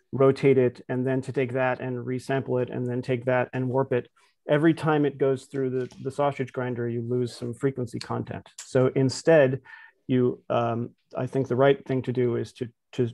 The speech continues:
to track the cumulative stack of geometric transformations that have been, um, virtually applied to an image, and only at the very end do you run all of the original pixels through the pipe to get, to get the deformed image, uh, at the end.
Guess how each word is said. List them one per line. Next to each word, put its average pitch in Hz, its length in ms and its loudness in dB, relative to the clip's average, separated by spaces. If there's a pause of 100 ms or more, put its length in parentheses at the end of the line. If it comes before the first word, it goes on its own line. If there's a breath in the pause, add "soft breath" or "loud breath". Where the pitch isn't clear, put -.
(120)
to 120 100 -4
track 143 500 2
the 135 100 2
cumulative 147 840 6
stack 139 520 0
of 123 120 -4
geometric 127 480 -6
transformations 147 880 0
that 131 180 0
have 120 300 -2 (100)
been, 123 320 -2 (460 loud breath)
um, 117 160 -4
virtually 139 440 4
applied 156 340 2
to 190 80 4
an 185 80 6
image, 185 320 2
and 131 180 -4 (100)
only 175 340 6
at 147 120 -2
the 139 80 -4
very 147 380 0
end 123 420 -6 (440 soft breath)
do 131 100 0
you 127 160 2
run 135 280 2
all 135 240 4
of 123 120 -4
the 127 80 -2
original 123 440 -6
pixels 120 640 -6
through 131 260 6
the 120 100 2
pipe 120 400 -2 (180)
to 120 100 -6
get, 117 200 -4 (220)
to - 80 -6
get 117 220 -4
the 120 80 -4
deformed 113 540 -6
image, 113 360 -8 (160)
uh, 107 120 -10 (100)
at - 100 -12
the - 60 -12
end. 117 220 -16